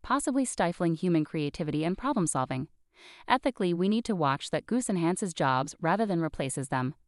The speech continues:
While A I like Goose has massive potential, we must tread carefully to keep the human element in the tech equation.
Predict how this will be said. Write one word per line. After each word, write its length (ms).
While 220
A 160
I 180
like 220
Goose 300
has 200
massive 400
potential, 560
we 100
must 280
tread 220
carefully 440
to 80
keep 240
the 100
human 280
element 340
in 80
the 60
tech 240
equation. 500